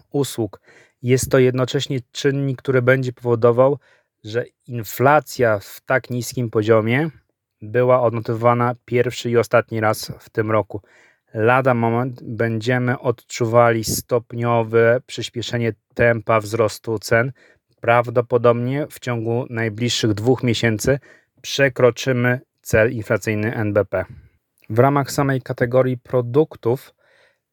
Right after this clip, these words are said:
widzimy po pierwsze uspokojenie się cen żywności w stosunku rok do roku, wzrost zaledwie o zero przecinek trzy procenta oraz spadek w skali miesiąca.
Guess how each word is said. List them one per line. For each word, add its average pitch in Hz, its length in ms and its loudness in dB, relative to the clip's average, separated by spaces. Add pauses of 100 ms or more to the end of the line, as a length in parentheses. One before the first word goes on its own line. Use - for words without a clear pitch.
(100)
widzimy 127 840 0 (280)
po 110 100 -8
pierwsze 117 520 2 (360)
uspokojenie 127 880 0
się - 160 -6
cen 123 360 2 (100)
żywności 113 580 -4
w - 40 -8
stosunku 117 840 0 (100)
rok 120 280 4
do 113 140 4
roku, 127 460 2
wzrost 117 680 -2
zaledwie 113 580 -2
o 110 80 2
zero 113 240 -2
przecinek 110 340 -8
trzy - 320 -4
procenta 113 600 -2 (500)
oraz 110 440 2
spadek 117 500 0
w - 60 -16
skali 110 460 -4 (280)
miesiąca. 107 640 -2